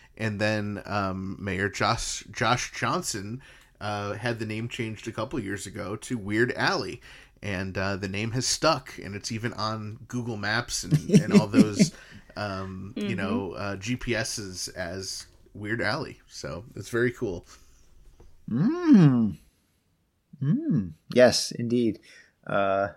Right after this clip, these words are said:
Speaker 2: so we took a picture with that. I don't, I think at that point we were pretty much coming up on the time we needed to leave to get to the show, right?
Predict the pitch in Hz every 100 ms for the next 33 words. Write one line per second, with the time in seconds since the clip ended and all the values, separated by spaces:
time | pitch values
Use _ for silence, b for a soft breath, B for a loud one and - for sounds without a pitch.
0 | _ _ 135 127 131 120 139 123 123 117
1 | 113 - 196 262 302 302 - - - -
2 | 233 381 _ 180 _ _ _ - - -
3 | - - - - - - 320 349 269 156
4 | 143 - - 110 107 107 107 - 156 202
5 | 120 104 - 113 113 107 110 110 98 98
6 | 98 92 104 110 101 104 104 101 87 104
7 | 104 120 117 - - - - - - -
8 | 113 - 98 123 -